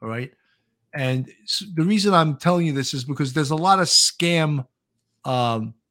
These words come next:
f-, GoFundMe accounts on, uh, on social media. This is the one to go to. I can guarantee you it's a legit account. It's called Fund the First. It's a professionally run, um,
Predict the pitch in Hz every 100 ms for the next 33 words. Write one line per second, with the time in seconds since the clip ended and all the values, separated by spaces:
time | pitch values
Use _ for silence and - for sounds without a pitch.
0 | _ - - 185 160 139 - 165 160 135
1 | 113 - 113 104 - - 123 110 113 -
2 | - 123 110 107 104 _ _ _ _ _
3 | 127 123 143 127 139 131 135 156 165 _
4 | _ _ _ - 185 - 190 139 151 147
5 | 143 135 131 127 123 113 95 - 123 120
6 | 135 127 156 170 165 156 170 160 147 151
7 | 135 - 117 113 110 107 160 - 131 -
8 | 135 139 175 _ _ _ - - 135 123
9 | 113 - 160 175 156 - 160 147 - 131
10 | 120 120 113 - 175 - 165 156 147 139
11 | 127 143 147 143 139 _ _ _ _ 120
12 | 113 110 107